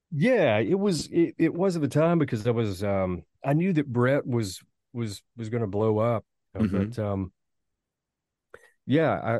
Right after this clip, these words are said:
Speaker 1: I, I remember one of the first interviews I heard with him and him talking about his influences and, uh, you know, so he was very heavily influenced by Sinatra.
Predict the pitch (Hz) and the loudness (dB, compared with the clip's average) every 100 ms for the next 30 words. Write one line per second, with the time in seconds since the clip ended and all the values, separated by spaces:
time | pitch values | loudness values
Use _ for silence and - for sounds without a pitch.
0 | - 127 120 127 131 127 117 120 113 101 | -4 -4 -2 0 0 2 2 2 0 -2
1 | 117 - 120 113 104 98 101 95 101 95 | -4 0 0 0 -2 -2 -2 -2 -2 -4
2 | - 104 107 98 90 98 92 98 87 85 | -4 -2 0 -2 -2 -4 -4 -4 -4 -4
3 | 85 85 95 87 90 - 92 87 - 90 | -4 -4 -4 -4 -6 -4 -6 -6 -6 -8
4 | 82 82 78 76 _ _ _ _ _ - | -8 -10 -10 -10 _ _ _ _ _ -16
5 | 82 80 76 64 87 80 101 95 98 92 | -12 -10 -12 -10 -10 -10 -10 -10 -10 -12
6 | 87 - 95 58 _ _ _ _ - 123 | -16 -20 -20 -20 _ _ _ _ -4 0
7 | 156 110 110 104 98 95 98 90 - 87 | 0 0 0 -2 -2 -2 -2 -4 -4 -8
8 | - 87 82 87 - 76 | -6 -8 -8 -8 -10 -14